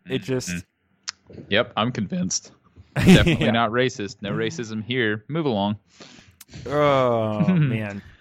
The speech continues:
Speaker 1: Well,
Speaker 2: Hey, what's up with this, like, Million maga March thing, which apparently the Proud
Speaker 1: Oh.
Speaker 2: Boys are supposed to be associated with?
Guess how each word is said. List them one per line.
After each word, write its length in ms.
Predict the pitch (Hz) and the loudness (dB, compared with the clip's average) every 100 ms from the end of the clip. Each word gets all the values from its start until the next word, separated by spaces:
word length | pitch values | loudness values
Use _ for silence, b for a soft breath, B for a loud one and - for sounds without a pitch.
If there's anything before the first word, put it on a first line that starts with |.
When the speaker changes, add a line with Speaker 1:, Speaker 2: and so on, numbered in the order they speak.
| _ | _
Speaker 1:
Well, 220 | 151 165 | 2 4
Speaker 2:
Hey, 180 | 160 151 | 6 6
what's 180 | 160 185 | 4 2
up 100 | 220 | 0
with 140 | 214 180 | 0 -4
this, 180 | 160 | -4
like, 220 | 151 117 104 | -6 -6 -8
Million 520 | 113 127 135 120 113 | -4 -2 -2 -4 0
maga 360 | 104 113 107 | 2 2 0
March 540 | 90 90 87 - - - | -2 -4 -6 -8 -14 -16
thing, 460 | - 113 98 95 107 - | -10 -6 -4 -6 -8 -8
which 240 | 110 - | -6 -4
apparently 440 | 113 123 123 110 | -4 0 2 6
the 140 | 202 190 | 6 6
Proud 200 | 110 107 | 6 6
Speaker 1:
Oh. 20 | |
Speaker 2:
Boys 220 | 107 104 | 4 2
are 40 | 101 | -2
supposed 280 | - 107 - | -4 -4 -4
to 80 | |
be 100 | 104 | -4
associated 640 | 92 - 101 - 95 95 - | -4 -2 -2 -2 -4 -4 -6
with? 340 | 101 - | -8 -8